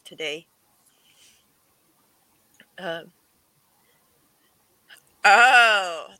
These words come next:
the Catholics put their <laughs> girls in a convent district. That's an interesting thought, Marlene. <laughs> It really does sound like that.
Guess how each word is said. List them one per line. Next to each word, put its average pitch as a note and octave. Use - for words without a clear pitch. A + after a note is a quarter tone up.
the G3+
Catholics G3+
put G#3+
their B3+
<laughs> -
girls B3+
in -
a C#4
convent -
district. -
That's -
an G4
interesting F#4
thought, F#4
Marlene. A3
<laughs> B3
It A#3+
really G#3+
does A3
sound D#3+
like D#3
that. D#3+